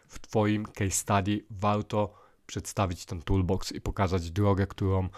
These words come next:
pokonałeś. Zwróć szczególną uwagę na argumentację,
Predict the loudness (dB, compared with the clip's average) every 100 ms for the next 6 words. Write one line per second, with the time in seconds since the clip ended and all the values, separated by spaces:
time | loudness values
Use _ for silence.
0 | -16 -20 _ -8 -4 -2 0 -2 -6 -10
1 | -4 2 2 0 -6 -2 2 2 2 0
2 | 2 4 4 0 0 0 0 -2 -2 -4
3 | -4